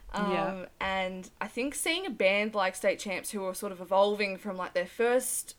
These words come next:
Speaker 1: album at the Evelyn Hotel, which is just in the suburbs of Melbourne,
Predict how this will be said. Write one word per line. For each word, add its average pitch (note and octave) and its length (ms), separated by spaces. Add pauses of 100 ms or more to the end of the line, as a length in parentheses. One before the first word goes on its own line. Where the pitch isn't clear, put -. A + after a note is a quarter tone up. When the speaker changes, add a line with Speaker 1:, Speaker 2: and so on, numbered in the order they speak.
Speaker 1:
album F3+ 720
at F#3 260
the G3 140
Evelyn G#3 320
Hotel, F#3 600
which C3+ 140
is F3+ 80
just - 180
in F#3 60
the E3+ 80
suburbs F3 480
of E3+ 100
Melbourne, F#3 640